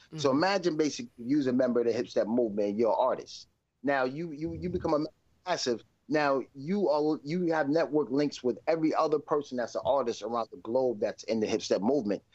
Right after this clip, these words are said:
Speaker 1: So basically, um, for that right there, that's where also your fifty dollar fee goes as well. Now, if you wish to be on the Hip Step Massive Global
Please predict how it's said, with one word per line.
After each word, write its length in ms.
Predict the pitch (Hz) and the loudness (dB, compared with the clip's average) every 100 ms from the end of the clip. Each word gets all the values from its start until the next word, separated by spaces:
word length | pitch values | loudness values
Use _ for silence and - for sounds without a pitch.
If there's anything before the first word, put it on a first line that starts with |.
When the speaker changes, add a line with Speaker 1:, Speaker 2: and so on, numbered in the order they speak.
| - _ | -20 _
Speaker 1:
So 180 | - 120 | -2 0
basically, 580 | 113 127 127 123 131 120 | 2 0 -2 -2 0 2
um, 340 | 113 113 107 - _ _ - | 2 2 0 -4 _ _ -4
for 120 | 113 | 0
that 220 | 135 131 | 2 2
right 220 | 131 120 | 0 0
there, 160 | 143 139 | 0 0
that's 240 | 131 120 | 0 -2
where 140 | 127 127 | -2 0
also 320 | 131 123 127 | 2 0 -2
your 160 | 123 120 | -2 -2
fifty 300 | 139 - - | -4 -6 -2
dollar 220 | 117 113 - | 0 0 -2
fee 200 | 131 120 | -2 0
goes 280 | 107 113 104 | 2 2 0
as 120 | 95 | -2
well. 300 | 117 127 92 | 2 2 2
Now, 360 | 95 110 104 90 | 0 0 2 0
if 160 | 107 | -4
you 60 | 135 | -4
wish 120 | 139 | -4
to 60 | - | -2
be 160 | 117 120 | -2 0
on 180 | 123 117 | 0 -2
the 60 | |
Hip 200 | - - | -4 -10
Step 220 | - 117 | -6 -4
Massive 460 | 113 123 120 107 95 | 0 0 0 -6 -4
Global 360 | 120 127 120 | 0 2 2